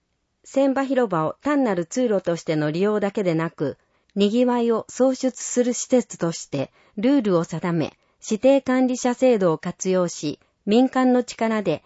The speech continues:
市民に憩いと集いの場を提供するために必要な条例制定であると考え、賛成。大阪維新の会、箕面、堀江。反対。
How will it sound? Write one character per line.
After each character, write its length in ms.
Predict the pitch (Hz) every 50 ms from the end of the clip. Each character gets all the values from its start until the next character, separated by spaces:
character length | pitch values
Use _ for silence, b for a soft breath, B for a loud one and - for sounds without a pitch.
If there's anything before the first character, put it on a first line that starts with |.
| _
市 220 | - - - 254 262
民 260 | 254 240 214 190 180
に 200 | 160 147 - - _ _
憩 360 | - 185 - - 202 185 233 226
い 40 |
と 240 | - - 214 196 - -
集 300 | - 208 208 233 254 262
い 40 | 262
の 120 | 254 254 226
場 160 | 254 247 240
を 60 | 240
提 260 | - - 233 240 233
供 200 | - 247 233 240
す 140 | 226 - 220
る 100 | 208 202
た 120 | - 196
め 160 | 208 208 202 190
に 200 | 165 156 147 b b b
必 320 | _ - 196 - - 208 233
要 180 | 247 247 247
な 160 | 247 233 233 196
条 240 | 165 202 220 233
例 180 | 226 226 233 226
制 260 | - - 220 220 214
定 200 | 202 220 214 208
で 140 | 190 208 208
あ 60 | 202
る 100 | 175 160
と 120 | - 156 -
考 280 | - 175 170 175 165 156
え、 240 | 156 147 131 113 - _ _ _
賛 320 | - - 156 160 180 165
成。 460 | - - 156 147 143 139 131 123 - _ _ _ _ _ _ _ _ _ _ _ _ _
大 140 | 220 233 254
阪 400 | 262 - 262 - - 233 240 240
維 40 | 233
新 260 | - - 185 175 170
の 120 | 160 160
会、 280 | - - 170 160 147 -
箕 160 | - 170 175
面、 300 | 180 180 170 151 - - _ _ _ _
堀 340 | _ 175 175 175 170 160 165
江。 140 | 147 - - _ _ _ _ _ _ _ _ _ _ _ _ _ _ _ _ _ _ _ _ _ _ _ _ _ _
反 280 | - - 214 220 226
対。 380 | - _ - 196 196 185 -